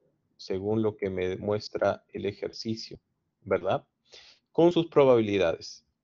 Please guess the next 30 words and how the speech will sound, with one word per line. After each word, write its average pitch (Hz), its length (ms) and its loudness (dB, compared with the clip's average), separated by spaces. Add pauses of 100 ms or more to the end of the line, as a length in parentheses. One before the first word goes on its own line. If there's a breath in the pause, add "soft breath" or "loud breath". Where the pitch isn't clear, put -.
(240)
Y 127 200 0
empezamos 123 540 -2
de 143 80 2
la 120 100 0
siguiente 110 360 -2
manera. 95 480 -6 (760)
De 113 220 -2
cero 170 380 4
me 156 120 2
voy 131 220 2
a 127 40 10
dos. - 640 -2 (500)
De - 140 -14
cero 110 480 -4
me - 160 -12
voy 92 240 -4
a 92 60 -2
dos. - 540 -8 (2750)
Perdón, 110 400 -2 (120)
vamos 139 280 -2
a 131 40 -4
hacer 117 200 -2
algo. - 220 -2
Voy 107 160 2
a 113 40 4
borrar 107 360 0
porque... - 440 -12 (2000)
Mejor - 280 -12
así. - 200 -12 (280)
Ya. - 180 -20